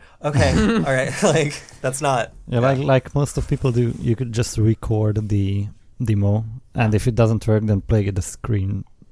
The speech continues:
Speaker 2: you know, screen capture. That works fine, I think, most of the cases.
Speaker 1: Yeah,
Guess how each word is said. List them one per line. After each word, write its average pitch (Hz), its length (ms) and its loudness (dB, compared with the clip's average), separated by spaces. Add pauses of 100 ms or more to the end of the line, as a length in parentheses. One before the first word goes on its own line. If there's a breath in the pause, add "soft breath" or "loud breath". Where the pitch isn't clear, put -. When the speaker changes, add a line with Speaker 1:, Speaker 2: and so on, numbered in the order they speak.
(100)
Speaker 2:
you 113 120 -2
know, 98 160 -2
screen 110 400 -2
capture. 107 420 -4 (140)
That 113 240 -2
works - 260 -4
fine, 95 360 -2 (100)
I 110 80 -2
think, 101 400 -4
most 110 240 -4
of 107 100 -8
the 101 80 -6
cases. 110 400 -4 (800 soft breath)
Speaker 1:
Yeah, 151 280 -2